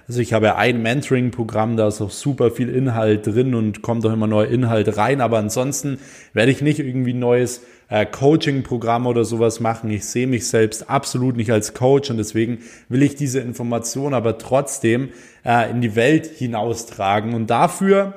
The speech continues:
ist der Podcast da, dafür ist YouTube da und so weiter. Deswegen werde ich hier heute und auch in den nächsten Folgen wieder for free,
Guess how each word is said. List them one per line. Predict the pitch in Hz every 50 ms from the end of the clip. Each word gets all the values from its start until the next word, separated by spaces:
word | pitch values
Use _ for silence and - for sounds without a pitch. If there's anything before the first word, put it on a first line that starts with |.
| - - - -
ist | - - -
der | 113
Podcast | - - 135 139 139 - - 139 127 110 - - -
da, | 117 113 113 113
dafür | 107 113 127 143 - - 139 135 127 120
ist | 113 - -
YouTube | 127 135 151 143 - - 135 113 -
da | - 113 110 113 110
und | 110 107
so | 110 110
weiter. | 104 107 113 117 123 120 113 107 - - - - - - _
Deswegen | - 107 - 113 117 120 117 120 117
werde | 113 110 110 110
ich | 107
hier | - - 131 139 147 143 135 135 135 123 - - - - - _ - -
heute | 127 135 143 151 147 143 139 131 131 127 117
und | 110 107
auch | 110 110 117
in | 113
den | 110 107
nächsten | 113 117 123 123 - - - 113
Folgen | 101 - - 113 113 120 117 117 117
wieder | 113 113 110
for | 110 - - 110 110 107
free, | - - - 131 139 151 151 156 151 147